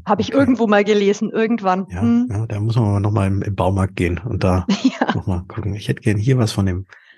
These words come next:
Speaker 2: Gelb, dann noch so ein bisschen was von dem Braun und dann noch ein
Speaker 1: Genau.
Speaker 2: bisschen Weiß und das bitte im vernünftigen Mischungsverhältnis,
Speaker 1: Genau.
Speaker 2: damit dann genau diese Cremefarbe rauskommt.
Speaker 1: Sehr
Speaker 2: Oder das
Speaker 1: schön.
Speaker 2: Beige. Ja.
Speaker 1: Ja.
Speaker 2: Ja.
Speaker 1: Toll.
Speaker 2: Nach der Lieblingsfarbe kommt das Lieblingsessen.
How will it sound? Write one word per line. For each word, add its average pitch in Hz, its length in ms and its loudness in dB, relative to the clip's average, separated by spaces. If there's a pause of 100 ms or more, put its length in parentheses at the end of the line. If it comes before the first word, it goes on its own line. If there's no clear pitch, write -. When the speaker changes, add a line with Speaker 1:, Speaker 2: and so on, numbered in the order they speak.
Speaker 2:
Gelb, - 460 2 (340)
dann 113 140 -2
noch 117 140 0
so 113 80 -2
ein 98 100 -2
bisschen 131 280 0
was 117 120 -2
von 98 140 -4
dem 92 120 -2
Braun 175 600 0
und 127 280 -2
dann 120 100 2
noch 127 60 2
ein 117 40 0
Speaker 1:
Genau. 120 120 2
Speaker 2:
bisschen 113 340 0
Weiß 170 480 0
und 131 180 -10
das 131 140 -6
bitte 139 240 -2
im 123 160 -2
vernünftigen 127 720 -2
Mischungsverhältnis, 143 800 0 (320)
Speaker 1:
Genau. - 220 -2
Speaker 2:
damit 120 220 2
dann 117 120 4
genau 110 360 2 (140)
diese 107 220 -6
Cremefarbe 98 760 -8
rauskommt. - 440 -12 (260)
Speaker 1:
Sehr - 280 -2
Speaker 2:
Oder - 80 4
das - 120 -2
Speaker 1:
schön. 214 120 -2
Speaker 2:
Beige. - 240 -2 (400)
Ja. 110 200 -2
Speaker 1:
Ja. - 220 0 (420)
Speaker 2:
Ja. 110 240 -6 (180)
Speaker 1:
Toll. 190 200 0 (580)
Speaker 2:
Nach 127 160 2
der 127 140 2
Lieblingsfarbe 175 640 2
kommt 135 180 0
das 110 100 -4
Lieblingsessen. 127 800 -4